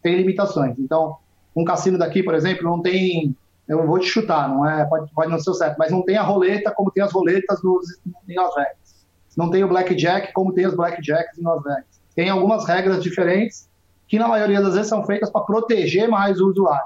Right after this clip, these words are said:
né, o cliente, do que o cassino na tora mesmo, pau comendo, como é em Las Vegas.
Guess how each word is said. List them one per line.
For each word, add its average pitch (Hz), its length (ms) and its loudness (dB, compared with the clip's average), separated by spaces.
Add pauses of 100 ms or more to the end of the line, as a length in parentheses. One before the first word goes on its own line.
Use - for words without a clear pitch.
né, 151 80 2
o 147 80 0
cliente, 170 480 0
do 359 100 0
que 175 300 -2 (240)
o 185 80 0
cassino 180 420 0
na 190 120 2
tora 165 360 0
mesmo, 143 380 -2
pau 160 200 2
comendo, 165 380 0
como 170 280 0
é 165 100 2
em 165 40 -2
Las 165 160 -2
Vegas. 131 160 -4